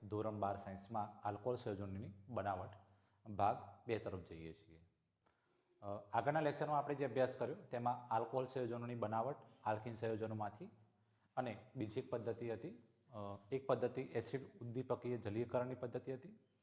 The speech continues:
અને જે બીજી પદ્ધતિ હતી તે હાઇડ્રોબોરેશન ઓક્સિડેશન પ્રક્રિયા દ્વારા આપણે આલ્કોહોલ સંયોજનોની બનાવટનો અભ્યાસ કરી ચૂક્યા છીએ. આજનો આપણો ટોપિક છે મિત્રો આલ્કોહોલ સંયોજનોની બનાવટ.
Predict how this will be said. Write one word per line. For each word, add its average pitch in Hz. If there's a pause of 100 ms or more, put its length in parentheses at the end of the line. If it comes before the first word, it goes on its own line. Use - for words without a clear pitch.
(460)
અને 120 (100)
જે 120
બીજી 123
પદ્ધતિ 123
હતી 117
તે - (320)
હાઇડ્રોબોરેશન 120 (140)
ઓક્સિડેશન 123
પ્રક્રિયા 113
દ્વારા 98
આપણે 123 (560)
આલ્કોહોલ 120
સંયોજનોની 113
બનાવટનો 107
અભ્યાસ 95
કરી -
ચૂક્યા 82
છીએ. - (1120)
આજનો 135
આપણો 165
ટોપિક 160
છે -
મિત્રો 156
આલ્કોહોલ 147
સંયોજનોની 143
બનાવટ. 139